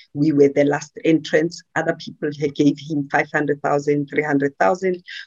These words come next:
We gave him our three hundred and thirty-one thousand. How sweet is that deal? Fifteen percent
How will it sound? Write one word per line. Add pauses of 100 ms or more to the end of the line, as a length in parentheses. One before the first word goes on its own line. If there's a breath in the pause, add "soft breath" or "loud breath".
We
gave
him
our
three
hundred
and
thirty-one
thousand. (180)
How
sweet
is
that
deal? (120)
Fifteen
percent